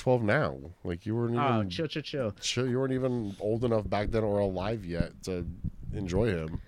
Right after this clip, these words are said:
Speaker 2: I'm just saying that, like, like, what if it came out that Eminem, like, you know, sexually assaulted some chick or some shit?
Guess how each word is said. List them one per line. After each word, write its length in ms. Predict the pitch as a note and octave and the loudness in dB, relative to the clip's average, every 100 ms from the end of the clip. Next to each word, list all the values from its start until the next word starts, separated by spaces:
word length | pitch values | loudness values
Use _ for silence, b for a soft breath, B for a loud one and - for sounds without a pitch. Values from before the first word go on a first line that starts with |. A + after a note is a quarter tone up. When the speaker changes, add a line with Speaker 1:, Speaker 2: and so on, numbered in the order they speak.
| - - | -12 0
Speaker 2:
I'm 100 | G#3 | 2
just 160 | G#3+ | 4
saying 220 | - A3 F#3+ | 4 2 2
that, 80 | |
like, 320 | D3+ C#3 C3 - - _ _ _ | 4 4 2 -10 -20 _ _ _
like, 200 | D3+ D3 - - | 2 2 -2 2
what 200 | D3+ F#3 | 6 6
if 120 | G#3 | 4
it 120 | F#3+ - | -2 -6
came 180 | - E3+ | 0 2
out 140 | E3 D#3+ | 2 0
that 120 | - | -2
Eminem, 440 | D3 C#3 C#3 B2+ | 0 2 0 0
like, 120 | A2+ G#2+ | 0 -2
you 60 | |
know, 100 | G#2 | -2
sexually 340 | G#2 B2 - C3 | -2 -4 -2 -4
assaulted 340 | A#2+ B2 A#2+ | -2 -2 -2
some 100 | A#2+ A2+ | -8 -4
chick 220 | A#2+ A2+ | -4 -2
or 60 | |
some 160 | G#2+ G#2 | -4 -4
shit? 220 | - F#2 | -2 -4